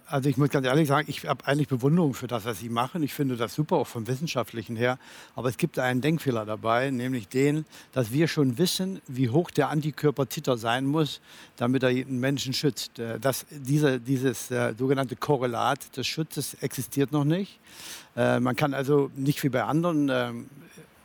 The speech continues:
Impfstoffen sagen, wenn du so hohen Antikörper hast, dann können wir davon ausgehen, dass du wirklich nicht krank wirst oder nicht stirbst. Den gibt's noch nicht bei der Corona-Infektion. Deswegen kann der Titer noch, also der Antikörper so hoch sein, wie man auch nur sich wünscht.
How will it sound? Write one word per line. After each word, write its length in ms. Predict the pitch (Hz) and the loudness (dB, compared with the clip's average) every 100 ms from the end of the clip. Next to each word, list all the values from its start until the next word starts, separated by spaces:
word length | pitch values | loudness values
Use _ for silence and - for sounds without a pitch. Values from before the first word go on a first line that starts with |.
| - | -6
Impfstoffen 500 | 190 156 - 151 127 | 0 2 2 0 0
sagen, 320 | 127 131 139 | 2 2 2
wenn 100 | 127 | 0
du 80 | 123 | 0
so 180 | 117 135 | 2 4
hohen 240 | 135 123 | 2 0
Antikörper 520 | 123 156 165 185 170 165 | -2 -2 -2 -2 2 2
hast, 180 | 170 | 2
dann 100 | 139 | -2
können 160 | - 147 | -2 0
wir 80 | 127 | 2
davon 260 | 120 127 | 0 -2
ausgehen, 440 | 120 143 - 143 127 | 0 0 2 0 2
dass 260 | 131 127 | 0 -2
du 220 | - 135 117 | -2 -2 0
wirklich 380 | 139 - 123 | 0 -2 -2
nicht 200 | 127 120 | -2 -4
krank 300 | - 104 123 - | -8 -8 -8 -2
wirst 260 | 165 202 135 | -2 -2 -4
oder 220 | 131 127 | -4 -4
nicht 160 | 117 | -4
stirbst. 360 | - 123 160 - - - - - | -4 0 0 -2 -14 -14 -6 2
Den 160 | 151 | 2
gibt's 300 | 143 185 - | 2 -4 -2
noch 100 | 147 | 0
nicht 220 | 123 110 - | 0 -2 -4
bei 100 | 117 | -4
der 100 | 110 | -4
Corona-Infektion. 1000 | 117 110 120 123 120 139 127 - 151 160 - - | -6 -6 -4 -4 -4 -6 -4 0 2 0 -6 -6
Deswegen 320 | 131 127 143 | 0 2 4
kann 160 | 131 147 | 4 2
der 160 | 131 117 | 0 2
Titer 300 | 180 165 143 | 2 4 4
noch, 160 | 139 - | 2 -2
also 240 | 139 120 | -6 -2
der 100 | 117 | -2
Antikörper 580 | 131 147 151 147 147 131 - - - - | -2 -2 0 0 0 -2 -4 -18 -8 2
so 120 | 131 | 2
hoch 180 | 143 147 | 2 0
sein, 280 | 151 139 131 | 2 2 2
wie 80 | |
man 220 | 127 131 127 | 0 0 -4
auch 140 | 135 | -6
nur 240 | 127 131 113 | 0 0 0
sich 240 | 117 - | -4 0
wünscht. 500 | 147 165 165 - - | 0 2 -2 -8 -12